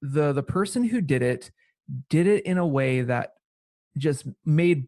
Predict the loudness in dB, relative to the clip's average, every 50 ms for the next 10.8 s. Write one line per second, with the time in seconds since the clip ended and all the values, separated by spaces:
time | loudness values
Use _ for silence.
0 | -8 _ 0 2 2 2 0 0 -2 0 0 0 0 0 0 0 -2 -2 -2 -2
1 | -2 -4 -4 -2 -2 0 0 0 0 -2 -6 _ _ _ _ _ _ _ _ _
2 | _ -20 -20 -18 -14 -10 -2 0 2 2 2 0 -4 -8 -14 _ _ _ _ _
3 | _ _ _ -20 -20 -20 _ _ -2 2 2 2 2 0 -2 -6 -2 0 0 2
4 | 0 -2 -4 -8 -12 -4 -2 -2 0 0 0 0 0 0 -2 -2 -4 _ _ _
5 | _ -20 _ _ _ 0 0 2 4 4 2 0 -2 -2 -2 -2 0 2 2 2
6 | 2 2 0 0 0 0 0 0 0 -2 -2 -4 -4 -6 -6 _ _ _ _ _
7 | _ 0 0 0 0 -2 -4 -12 -10 -4 -2 0 0 2 2 2 0 0 -2 -8
8 | _ _ _ _ _ _ _ _ _ -16 -6 -2 -2 0 0 0 -2 -2 -2 -4
9 | -6 -8 _ -6 -4 -2 -2 -2 -2 -4 -4 -2 -2 0 -2 -2 -2 -4 -4 -6
10 | -6 _ -2 -2 -2 0 0 -2 -2 -2 -6 -10 -10 -10 -10 -10